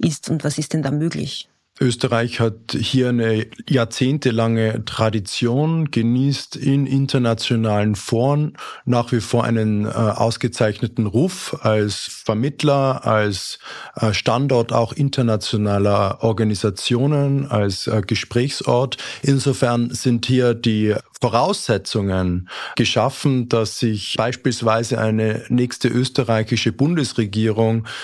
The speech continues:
Speaker 2: sich die, äh, Friedensaußenpolitik, die aktive Neutralitätspolitik, wie auch immer man das dann im Einzelnen framen möchte,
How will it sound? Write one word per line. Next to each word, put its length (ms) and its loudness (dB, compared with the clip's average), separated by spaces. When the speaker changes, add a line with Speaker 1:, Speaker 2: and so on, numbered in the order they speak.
Speaker 2:
sich 260 -2
die, 240 2
äh, 240 2
Friedensaußenpolitik, 2250 -2
die 240 0
aktive 400 -4
Neutralitätspolitik, 1700 -2
wie 320 2
auch 120 0
immer 200 4
man 220 2
das 220 0
dann 200 2
im 120 -2
Einzelnen 500 0
framen 480 2
möchte, 520 0